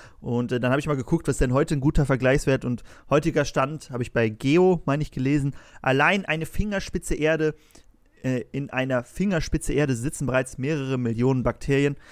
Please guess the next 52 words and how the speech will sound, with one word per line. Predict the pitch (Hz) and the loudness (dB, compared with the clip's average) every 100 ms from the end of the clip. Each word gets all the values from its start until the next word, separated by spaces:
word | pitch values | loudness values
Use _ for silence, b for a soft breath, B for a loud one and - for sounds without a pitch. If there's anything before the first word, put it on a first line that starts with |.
| B B | B B
Also, | - 135 135 104 - _ _ | -4 -2 -2 -4 -8 _ _
hier | - 151 139 117 | 2 4 4 -2
sieht | 127 170 | -4 -4
man | 135 | -4
schon, | 139 151 143 | -4 -4 -2
da | 120 131 | 0 2
hat | 139 | 0
sich | - | -4
viel | - 160 | -6 -2
getan. | 143 135 123 151 - _ _ | -2 0 -2 -2 -8 _ _
Äh, | 135 127 | -2 0
und | 127 123 | 0 -2
das | 143 - | -4 -4
ist | |
auch | 139 | -6
so | 139 | -4
ein | 143 | -4
bisschen | 143 - 127 | -4 -4 -2
was, | 131 - B B B | -2 -4 B B B
was | 127 - - - - | -6 -6 -12 -16 -12
ich | 135 - | -12 -8
in | 139 | -6
den | 131 | -4
Quellen | 120 135 143 | -2 0 2
gemerkt | 127 120 131 147 | 0 0 0 0
habe. | 151 143 139 139 B B B B _ _ - - | -2 0 -2 -6 B B B B _ _ -20 -10
Äh, | 123 127 131 131 | -4 -2 0 -2
vieles | - - 185 208 202 190 - 139 | -6 -4 -2 0 0 0 -6 -2
wird | 147 160 | 0 0
beschrieben, | 151 - 147 170 226 240 | -4 -4 -2 -2 -2 0
was | 160 - | -2 -2
sicher | 175 139 | 0 2
auch | 131 | 2
gut | - 208 | 0 -2
ist, | 208 | 0
aber | 165 143 | -2 -2
es | - | -2
wird | 147 | -2
selten | - 160 185 156 | 2 2 2 -4
gesagt, | 139 127 143 - | -2 2 2 2
warum. | 131 123 165 180 | 0 2 2 0
Also | - 120 | -4 -4
es | |
kann | - 151 151 | -2 -2 -2
oft | - 147 - | -4 -4 -2
nicht | 165 | -4
gesagt | - 131 143 - | -2 0 0 0
werden, | 139 127 | -2 0
warum | 120 147 | 0 0
das | 160 127 | 0 -4
gut | - 135 | -4 -4
funktioniert. | - 131 - 123 165 202 | -4 -6 -4 -2 0 0